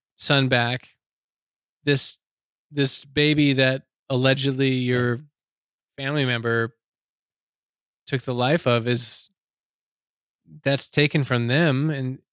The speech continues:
and, uh, like, there's no amount of justice on earth that will make that right. So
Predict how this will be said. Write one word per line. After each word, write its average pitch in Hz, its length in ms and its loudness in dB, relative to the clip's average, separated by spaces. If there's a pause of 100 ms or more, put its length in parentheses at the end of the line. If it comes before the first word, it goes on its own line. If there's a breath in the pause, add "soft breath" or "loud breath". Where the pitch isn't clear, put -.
(400)
and, 113 380 -8
uh, 110 400 -4 (1700)
like, 127 100 -16
there's 147 180 2
no 175 220 4
amount 143 300 2
of 117 120 -6
justice 135 640 0
on 120 260 -6
earth 139 520 0 (220)
that 127 160 -6
will 117 220 -2
make 123 300 -2
that 110 160 -6
right. 113 400 0 (1120)
So 117 500 2